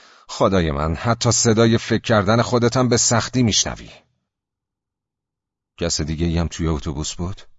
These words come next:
حالا او در نیمهٔ راه رفتن به داخل کافه بود. «چی گفتی؟»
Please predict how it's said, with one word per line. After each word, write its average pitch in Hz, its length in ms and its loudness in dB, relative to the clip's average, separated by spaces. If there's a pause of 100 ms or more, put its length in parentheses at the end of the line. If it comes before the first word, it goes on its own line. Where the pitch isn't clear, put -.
(2000)
حالا 104 300 4
او 95 180 -2
در 87 200 -2
نیمهٔ 78 440 0
راه 73 260 -4
رفتن 69 440 -8
به 69 120 -6
داخل 67 480 -10
کافه - 400 -14
بود. - 280 -20 (1080)
«چی 104 160 -2
گفتی؟» 220 440 0